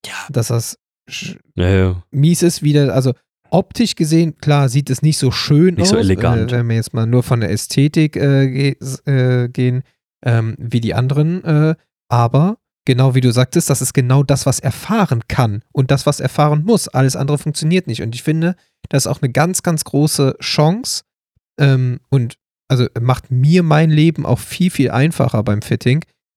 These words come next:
Speaker 2: dass ich dann sagen kann, „Guck mal, wenn die Leute kommen, ja, ich will so, äh, sitzen wie so und so“, ähm, und ich denen sage, „Nee, kannst du nicht, weil du hast die Mobilität nicht“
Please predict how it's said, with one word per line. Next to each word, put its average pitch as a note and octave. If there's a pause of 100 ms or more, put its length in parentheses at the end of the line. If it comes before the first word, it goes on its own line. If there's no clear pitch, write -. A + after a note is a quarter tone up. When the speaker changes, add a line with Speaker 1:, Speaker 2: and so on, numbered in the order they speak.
(140)
Speaker 2:
dass A#2+
ich -
dann G3
sagen G#2+
kann, B2+ (520)
„Guck -
mal, B2 (180)
wenn C#3+
die C3+
Leute B2+
kommen, C3+
ja, C#3+
ich C#3
will C3+
so, C3
äh, B2+
sitzen C3
wie A#2
so B2+
und C#3+
so“, F#3+ (420)
ähm, C3
und C3
ich B2
denen B2
sage, B2+
„Nee, B2+
kannst C#3
du D3+
nicht, E3+
weil B2 (180)
du B2+
hast -
die C3
Mobilität A#2+
nicht“ D3